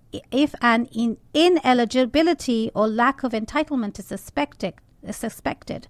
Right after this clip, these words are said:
or for virtually any other reason. Now remember this clause, or virtually any other reason. This is known as a prudential revocation. The department may revoke a visa when it receives derogatory information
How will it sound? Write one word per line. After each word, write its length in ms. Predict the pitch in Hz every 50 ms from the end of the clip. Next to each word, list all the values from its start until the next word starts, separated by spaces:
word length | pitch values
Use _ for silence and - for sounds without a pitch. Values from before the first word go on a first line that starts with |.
| - - - - - - -
or 160 | - 262 302 311
for 140 | - 311
virtually 500 | 262 - 311 359 - - - 330 339 330 - _ - -
any 260 | - 302 320 359 330
other 200 | - 269 254 247
reason. 480 | 233 240 240 247 - - 202 185 190 196
Now 140 | 202 208 214
remember 400 | 226 233 247 269 269 269 233 214
this 220 | 226 220 220 -
clause, 520 | - - - 240 220 196 180 175 185 - - _ _ -
or 140 | - 214 214
virtually 720 | 202 202 240 262 294 285 - - 320 302 302 311 320 - -
any 300 | 196 220 226 240 240 -
other 260 | 208 214 214 233 220
reason. 480 | 202 202 220 214 - - - - - - _ _ _ _ _ - - - - - - -
This 260 | 226 262 311 302 -
is 140 | 370 302 -
known 260 | 277 269 269 277 269
as 140 | 247 214 214
a 40 | 208
prudential 580 | - - 220 190 220 214 226 - - 233 214
revocation. 800 | 202 196 196 - - - - 185 175 - - - - - - - _ _ _ _ _ _ _ _ _ _ _ _ - - -
The 120 | 220 220
department 520 | 226 233 208 - 247 247 - 233 240 208 262
may 280 | 240 240 254 269 302
revoke 400 | 320 302 269 233 247 220 220 220
a 60 | - 208
visa 340 | 196 214 220 214 - 233
when 200 | 214 208 202 202
it 100 | 202 -
receives 380 | 208 214 208 - - 226 220 208
derogatory 920 | - - 247 240 233 233 247 262 294 277 339 339 - - 277 247 226 226 220
information 840 | - - 226 226 220 - 214 196 196 190 196 - - 202 190 196 202